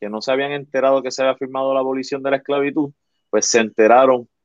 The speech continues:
un diecinueve de junio, allá el, el año no lo tengo, no, no llegué, no llegué a eso, no tengo el año, ¿verdad? Pero fue el día donde se enteraron y, y pues fueron, fueron libres, ¿verdad? Eh, eh, tomaron su libertad.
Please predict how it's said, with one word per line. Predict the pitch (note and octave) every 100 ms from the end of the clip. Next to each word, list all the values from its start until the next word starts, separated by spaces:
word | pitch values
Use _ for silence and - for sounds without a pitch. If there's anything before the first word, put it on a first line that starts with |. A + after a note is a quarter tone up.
| _
un | - A2+ A2+
diecinueve | C3 - B2+ C3 C3
de | C3
junio, | C3+ D#3 D3
allá | A#2+ A#2 B2 A#2+
el, | G#2+ G2
el | A2
año | A2+ B2 C#3
no | C#3
lo | B2
tengo, | B2 A2 F#2+
no, | G2+
no | A2+ B2
llegué, | D3+ E3 E3+ C#3+
no | D3
llegué | D3+ D#3+
a | C3+
eso, | B2 A2
no | A#2
tengo | C3+ C#3+ D3
el |
año, | C#3+ B2+ A2
¿verdad? | A2+ C3
Pero | A#2+ G#2 - _ _ _ _
fue | - B2
el |
día | C3
donde | D3 D3
se | C#3+ D3
enteraron | C#3 D3 E3 D#3+ C3+ C#3 _ _ _ _
y, | A#2+ A2+ G#2+ G#2 G#2+ G#2+
y |
pues | G#2+ G2+
fueron, | A2 G#2+ A2+ B2 A#2+ A2
fueron | - A2 A2+
libres, | G2+ F#2 F2
¿verdad? | E2+ E2+ G2 G#2 F#2
Eh, | D#2+ F#2 -
eh, | - F2+ E2+ D#2+ D#2 C#2+ _ _ - - -
tomaron | - F#2+ G2+ A2
su | A2+
libertad. | G#2 G2 - D#2